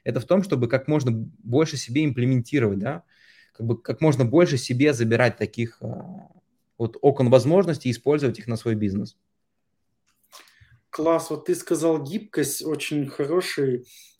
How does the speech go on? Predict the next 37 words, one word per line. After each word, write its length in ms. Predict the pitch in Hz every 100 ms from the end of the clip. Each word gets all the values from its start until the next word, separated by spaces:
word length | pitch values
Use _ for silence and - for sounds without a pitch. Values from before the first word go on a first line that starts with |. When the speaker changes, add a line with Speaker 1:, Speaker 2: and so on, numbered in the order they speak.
| -
Speaker 2:
а, 400 | 135 123 120 120
такой, 520 | 120 113 139 127 113 113 135
м, 380 | 135 120 120 117 _ _
показатель. 640 | 127 - 127 151 185 160 127 - - -
А 140 | 120
можешь 300 | 139 233 -
поделиться, 560 | 185 156 170 190 - 147
может 240 | 147 135
быть, 120 | 135 -
какие-то 340 | - 165 160
есть 280 | 151 147 -
кейсы, 360 | 202 233 - 151
вот 200 | 135 131 - _
те 160 | - 180
селлеры, 520 | - 220 254 226 135
которые 440 | 139 139 196 175
не 100 | 151
стрельнули? 720 | 139 - 156 151 170 147 110 - - -
И 80 | 147
если 360 | 165 190 180
есть, 300 | 156 220 -
почему 400 | 156 - 160 180
они 140 | 165 143
не 100 | 131
стрельнули? 640 | - 135 143 143 120 - - _
И 60 |
вот 200 | 131 135 196
есть 260 | 214 - -
какая-то 440 | - 160 160 160
стандартная 640 | 135 - 143 170 175 165 147
ошибка, 400 | - 262 - - - -
потому 160 | 175
что 140 | - 185
и 20 |
по 100 | 185
статистике 680 | - 202 285 - - - 156
много 400 | 165 165 127